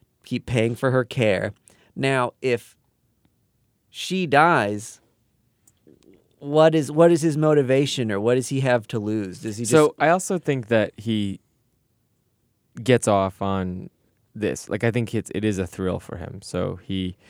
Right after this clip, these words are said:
Speaker 2: he, in some ways,
Speaker 1: Maybe he
Speaker 2: I,
Speaker 1: doesn't wanna admit it, but
Speaker 2: I
Speaker 1: he
Speaker 2: actually
Speaker 1: enjoys it.
Speaker 2: thought that he was, maybe I read this wrong, that if he was a little bit like, "Okay, she's hospitalized, so I get more time to go be me."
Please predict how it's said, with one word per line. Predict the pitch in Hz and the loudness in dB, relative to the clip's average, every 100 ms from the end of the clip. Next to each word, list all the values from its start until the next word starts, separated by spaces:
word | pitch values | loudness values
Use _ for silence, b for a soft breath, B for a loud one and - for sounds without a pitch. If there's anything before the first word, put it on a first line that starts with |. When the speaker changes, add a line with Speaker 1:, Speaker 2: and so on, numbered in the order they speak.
| B B | B B
Speaker 2:
he, | 135 | -4
in | 147 131 | -2 0
some | 165 175 | 0 2
ways, | 151 120 | 2 2
Speaker 1:
Maybe | 147 147 | 2 4
he | |
Speaker 2:
I, | 151 | 4
Speaker 1:
doesn't | 139 139 | 4 2
wanna | 131 127 | 0 0
admit | 107 107 113 | 0 0 0
it, | 131 - | 0 -2
but | 113 107 - _ 120 | -2 0 -2 _ -2
Speaker 2:
I | 165 | 0
Speaker 1:
he | 131 | 2
Speaker 2:
actually | 110 120 113 | 0 2 2
Speaker 1:
enjoys | 110 | 2
it. | |
Speaker 2:
thought | 123 123 135 | 4 4 4
that | 104 | 0
he | 101 101 | 0 0
was, | 95 90 - - _ _ _ _ _ _ _ _ _ - | 0 -4 -6 -16 _ _ _ _ _ _ _ _ _ -6
maybe | 113 127 | 0 2
I | |
read | 120 107 104 | 4 4 2
this | 98 95 | 0 -6
wrong, | - - 92 92 - | -8 -8 -10 -12 -6
that | 101 | -6
if | 87 | -2
he | 110 | -2
was | 101 | 0
a | 98 | 0
little | 101 117 101 | 2 2 2
bit | 95 | 0
like, | 87 85 _ _ _ - | 0 -4 _ _ _ -14
"Okay, | 90 110 98 | -6 -2 -2
she's | 110 95 | -2 -2
hospitalized, | 104 92 90 82 82 - | -2 -2 -6 -4 -6 -6
so | 95 | -4
I | 92 | -4
get | 90 - | -4 -6
more | 92 92 | -4 -4
time | 87 - 92 87 82 82 _ - | -6 -6 -6 -4 -8 -12 _ -12
to | |
go | - 92 | -2 -2
be | 85 87 | -2 -6
me." | 85 82 82 | -6 -6 -10